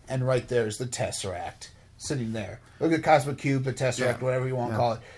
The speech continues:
Speaker 1: sitting right there in his hand. He goes,
Speaker 2: Mm-hmm.
Speaker 1: he calls up on his phone. He goes, "Yes, Master,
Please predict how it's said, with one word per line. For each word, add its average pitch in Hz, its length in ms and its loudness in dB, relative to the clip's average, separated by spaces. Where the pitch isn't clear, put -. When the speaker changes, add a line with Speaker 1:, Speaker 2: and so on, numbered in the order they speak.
Speaker 1:
sitting 143 240 -2
right 123 160 0
there 127 140 0
in 123 80 -2
his 113 140 -4
hand. 110 260 -2
He 107 80 -4
goes, 101 420 -6
Speaker 2:
Mm-hmm. 117 280 -2
Speaker 1:
he 131 200 0
calls 139 420 4
up 131 220 -2
on 135 140 0
his 117 120 -8
phone. 131 200 -4
He 113 60 -6
goes, 104 380 -10
"Yes, 120 340 -6
Master, 104 540 -8